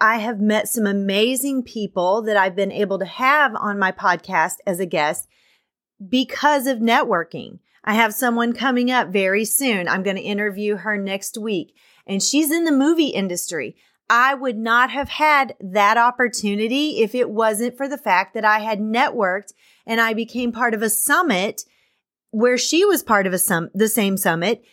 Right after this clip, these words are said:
and we connected through that. And she's dynamic. She's amazing. She is someone I just want to know because she is so vibrant. And I love her energy. I love the energy that she brings to the conversation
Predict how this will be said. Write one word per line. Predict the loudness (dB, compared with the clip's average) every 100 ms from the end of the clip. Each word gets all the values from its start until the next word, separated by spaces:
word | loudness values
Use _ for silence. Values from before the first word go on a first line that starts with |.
| _ -2
and | 0 2
we | 0
connected | 2 2 2 0 -2 -4
through | -2 -2 0
that. | 0 0 -4 -12 _ _ _ -2
And | 2 2 2 0
she's | -2 -2 -2
dynamic. | 0 2 2 0 0 0 -2 -4
She's | -6 -6 -4
amazing. | -2 2 0 0 -6
She | -6 -4 -4
is | -4
someone | -4 -2 -2
I | -2
just | 0 -2 -2
want | -4 -4 -4
to | -2
know | 2 4 4
because | 0 0 0 -2
she | -2 -2
is | -2 -2
so | 0 2 0 -2 _
vibrant. | 0 2 4 2 -2 -2 -8 -12 -12 _ _ _ _ _ _ _ _ _
And | 0 2
I | 2
love | 2 4 4 2 0
her | -4 -2
energy. | -2 -2 -4 -2 0
I | 0
love | 4 2 2
the | -2 -4
energy | -2 -2 -2 -4
that | -2 -2
she | -2 -2 -2
brings | -2 -4 -4 -4
to | -4
the | -4
conversation | -2 -2 0 -2 0 0 0 -2 -4